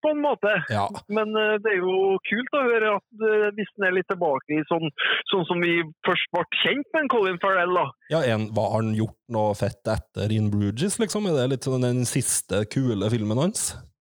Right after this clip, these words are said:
Speaker 1: Ja, ikke litt, da.
Speaker 2: Ja, det er fem-, femten, seksten år siden.
Speaker 1: Ja, det er litt det, for han, når han slo igjennom, så hadde han jo masse, masse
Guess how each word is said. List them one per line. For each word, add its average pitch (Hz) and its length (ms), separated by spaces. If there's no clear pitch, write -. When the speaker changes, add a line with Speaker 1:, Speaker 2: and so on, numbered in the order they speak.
Speaker 1:
Ja, 214 240
ikke 185 300
litt, 262 100
da. 294 280
Speaker 2:
Ja, 151 240
det - 220
er 117 240
fem-, 117 300
femten, 110 400
seksten 113 400
år 107 160
siden. 180 200
Speaker 1:
Ja, 196 140
det 220 160
er 254 140
litt 302 180
det, 254 60
for 247 160
han, 226 360
når 208 140
han 208 100
slo 233 220
igjennom, 139 340
så 254 100
hadde 233 140
han 170 60
jo 175 80
masse, 170 440
masse 196 440